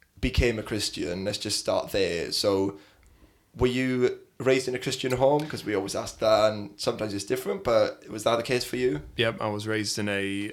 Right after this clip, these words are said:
Speaker 2: um, a very sort of conservative Christian environment. Uh, we were in church, um, you know, when the doors were open. Uh, we went to the First Baptist Church in Snowville, Georgia. Uh, our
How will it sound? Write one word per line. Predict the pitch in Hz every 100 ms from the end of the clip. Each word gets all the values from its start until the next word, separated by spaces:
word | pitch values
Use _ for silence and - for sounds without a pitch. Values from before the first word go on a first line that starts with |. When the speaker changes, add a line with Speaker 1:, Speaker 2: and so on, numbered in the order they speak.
| -
Speaker 2:
um, | 104 101 101
a | 104
very | 101 107 107 104 101 101
sort | - 98
of | 98
conservative | 101 - 120 107 104 98
Christian | - 110 - 107 95 95 92 - -
environment. | 107 98 104 101 110 104 - - _
Uh, | 117 101 95
we | 101
were | 98 101
in | 98
church, | - 104 95 - - - _ _ _ _ -
um, | 101 95 90 90 92 92 -
you | -
know, | 92 90 95
when | - 98
the | 95
doors | 95 95 92 92 - - _ _ -
were | - 110
open. | 104 - 104 104 - - - - - -
Uh, | 98
we | 98 98
went | 98 -
to | 107 101
the | 101
First | 117 110 113
Baptist | 101 98 -
Church | 117 104 - - - -
in | 101
Snowville, | - 107 101 98
Georgia. | 98 104 101 107 107 _ - - - _ _ -
Uh, | 104 92 95
our | 101 98 98 98